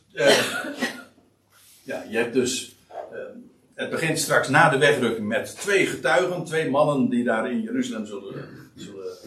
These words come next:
getuigen. En daar zal een, een, een, een, een groep van gelovigen zijn die daarop reageert, die vlucht naar de woestijn. Een gelovig Israël.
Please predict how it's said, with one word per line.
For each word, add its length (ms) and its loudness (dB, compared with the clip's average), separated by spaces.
getuigen. 680 0
En 100 -12
daar 120 -10
zal 240 -4
een, 200 -14
een, 180 -18
een, 320 -18
een, 260 -20
een 60 -16
groep 240 -4
van 180 0
gelovigen 600 6
zijn 340 0
die 140 -8
daarop 300 -4
reageert, 440 0
die 140 -12
vlucht 360 -6
naar 160 -4
de 80 -12
woestijn. 480 -2
Een 100 -4
gelovig 520 4
Israël. 640 -2